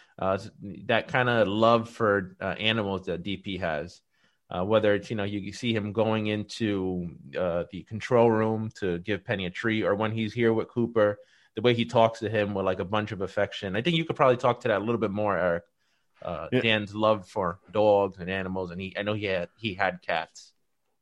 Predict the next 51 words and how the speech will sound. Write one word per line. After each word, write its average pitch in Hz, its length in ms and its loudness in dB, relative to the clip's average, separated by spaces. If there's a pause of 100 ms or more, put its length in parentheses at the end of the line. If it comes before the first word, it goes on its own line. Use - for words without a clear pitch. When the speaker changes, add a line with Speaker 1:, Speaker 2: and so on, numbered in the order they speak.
(340)
Speaker 2:
Yeah, 143 320 8
yeah, 110 160 0
he's 123 200 -4
had 113 140 0
a 101 40 0
lot 104 220 2
of 101 60 -6
different, 98 320 -4 (120)
different 95 300 -4
animals. 92 640 -4
Um, 92 420 -4 (420)
he, 120 640 0
it, 123 180 0 (120)
it 123 80 0
was 113 180 -4
funny 139 260 2
when, 113 340 2
when 110 120 -2
I, 110 40 2
so 131 120 2
when 117 80 6
I 107 60 4
got 143 320 2
Penny, 156 340 2
we 110 160 2
were 104 200 2 (220)
just 131 280 4
starting 117 440 6
the 98 80 2
construction 104 640 0
on 95 220 2
the 92 60 2
new 92 160 2
studio. 71 360 -2
That's 82 180 -4
when 107 100 4
I 101 80 6
had 95 100 4
adopted - 460 0
her. - 200 -4 (600)
And 98 340 4
so 113 100 4
she 139 160 4
was 165 160 10
here 131 220 10
all 113 100 10
through 117 140 4
the 107 80 6
construction, 104 800 4
and, 85 260 0
um, 92 380 0